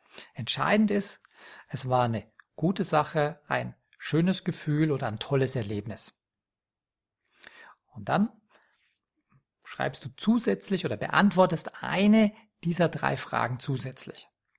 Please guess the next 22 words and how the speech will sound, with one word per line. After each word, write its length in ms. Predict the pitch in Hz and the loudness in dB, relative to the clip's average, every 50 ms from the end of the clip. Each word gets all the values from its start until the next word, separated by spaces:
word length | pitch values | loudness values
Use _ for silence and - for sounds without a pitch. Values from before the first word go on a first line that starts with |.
| _ - - | _ -16 -8
Entweder, 600 | - 151 185 208 220 214 190 214 214 220 - _ _ _ _ _ _ _ _ _ _ _ - - - _ _ _ _ _ _ _ _ _ _ _ | -4 -2 -2 0 2 2 4 4 2 0 -2 _ _ _ _ _ _ _ _ _ _ _ -20 -20 -20 _ _ _ _ _ _ _ _ _ _ _
warum 720 | - 98 92 98 92 110 139 165 190 - 202 208 208 202 226 | -12 -8 -4 -2 2 4 4 4 6 6 8 8 8 6 4
ist 280 | 247 160 139 - - | 0 -2 -4 -4 -2
diese 240 | 165 160 - - 165 | -2 0 0 0 -2
gute 320 | - - 143 143 139 160 | 0 0 0 0 2 0
Sache 360 | 143 135 143 131 123 - 147 143 | 0 2 2 2 2 0 -2 -6
passiert? 580 | - 135 120 - - 151 233 - - - - _ _ _ _ _ _ _ _ _ _ _ _ _ _ _ _ _ _ _ _ - - | -6 -8 -8 -4 -2 -2 -2 -2 -4 -10 -20 _ _ _ _ _ _ _ _ _ _ _ _ _ _ _ _ _ _ _ _ -12 -10
Also 200 | 113 92 95 92 | -8 -8 -8 -10
der 200 | - - - - | -12 -12 -12 -10
Grund, 640 | - - - 120 127 151 180 269 277 - - - - _ _ _ _ _ _ _ _ _ _ _ | -8 -6 -2 2 6 6 6 6 4 0 -8 -14 -20 _ _ _ _ _ _ _ _ _ _ _
warum 260 | - 135 123 147 170 | -8 -4 -2 -2 -2
das 140 | 185 190 - | -2 -4 -6
passiert 380 | - 190 165 - 208 190 - | -8 -10 -8 -6 -6 -4 -4
ist. 220 | 226 262 - - _ _ _ _ _ _ _ _ _ _ _ _ _ _ _ _ _ _ | -4 -6 -8 -10 _ _ _ _ _ _ _ _ _ _ _ _ _ _ _ _ _ _
Oder 460 | - 165 185 214 170 147 120 107 - - | 2 4 6 6 6 4 2 -2 -6 -12
du 60 | - 131 | -12 -12
schreibst, 540 | - - - 135 127 127 - - - - _ _ _ _ _ _ _ _ _ _ _ - | -6 -2 0 0 0 0 -4 -10 -14 -18 _ _ _ _ _ _ _ _ _ _ _ -6
was 200 | 123 123 - - | -6 -6 -4 -4
bedeutet 520 | 135 127 - 135 120 156 160 - 165 - | -4 -4 0 2 2 2 2 0 -2 -4
das 160 | 143 113 - | -2 -2 -4
für 160 | - - 123 | -6 -4 -2
mich 480 | 120 127 - 214 202 - - - - | 2 2 2 2 2 0 -6 -12 -14